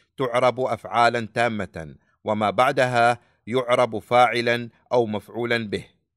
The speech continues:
نحو: يبدأ الطالب الدرس، ففي المثال السابق يكون الإعراب كالآتي:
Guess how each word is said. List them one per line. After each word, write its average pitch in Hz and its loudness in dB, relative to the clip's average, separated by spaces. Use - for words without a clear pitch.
نحو: 127 -6
يبدأ 131 0
الطالب 131 0
الدرس، 117 0
ففي 123 -2
المثال 127 -2
السابق 135 -2
يكون 131 -4
الإعراب 113 -2
كالآتي: 120 -2